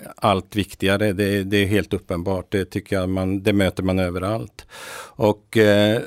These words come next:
som arkitekt är man naturligtvis väldigt sugen och när det gäller trender och såna saker, vad det gäller det estetiska uttrycket.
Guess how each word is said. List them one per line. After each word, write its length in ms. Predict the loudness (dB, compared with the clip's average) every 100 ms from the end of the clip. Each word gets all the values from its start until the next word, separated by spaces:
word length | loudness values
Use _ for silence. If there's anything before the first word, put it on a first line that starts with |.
| -8
som 200 | -4 2
arkitekt 500 | 4 2 2 2 4
är 40 | 4
man 140 | 4
naturligtvis 640 | 4 2 0 0 -2 -6 -10 -14 _
väldigt 380 | -2 0 0 -2
sugen 580 | 0 0 0 0 0 0
och 240 | 0 -2 -8 -20 -20 _ -16
när 200 | 0 2
det 80 | 6
gäller 260 | 6 6 4
trender 580 | 4 4 4 2 2 2
och 120 | 2
såna 240 | 0 0
saker, 400 | 2 0 0 -2
vad 220 | 0 0
det 60 | 2
gäller 320 | 0 0 -2
det 200 | 0 0
estetiska 720 | -2 -6 -4 -2 -2 -2 0
uttrycket. 720 | 0 0 -8 -6 -4 -6 -8